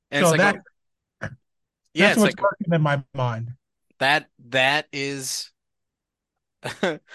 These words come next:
Speaker 1: that's, like, immediately just a very, like, theatrical idea, uh, right? Where, like, and that's also, I, I like theater about, uh, characters that you don't think about, 'cause you're like, "Who is that person?"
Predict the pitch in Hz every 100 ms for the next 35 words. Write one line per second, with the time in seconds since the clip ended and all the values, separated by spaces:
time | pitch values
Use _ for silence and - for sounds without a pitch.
0 | - - 160 - 175 160 165 156 156 170
1 | 156 143 143 - 143 120 127 127 127 127
2 | 127 127 123 127 - 131 127 123 - 139
3 | 135 139 165 123 113 _ - - _ 120
4 | 135 127 120 117 113 123 _ _ _ -
5 | 123 143 135 143 151 139 127 - _ _
6 | _ - 180 196 208 196 208 190 - 165
7 | 165 165 160 170 175 - 190 180 170 156
8 | 160 _ _ _ _ - 143 139 135 131
9 | 123 - _ _ _ _ - 180 170 170
10 | 156 147 160 151 143 127 143 139 120 117
11 | 107 104 123 120 117 113 - 180 196 175
12 | 120 - 113 - 113 107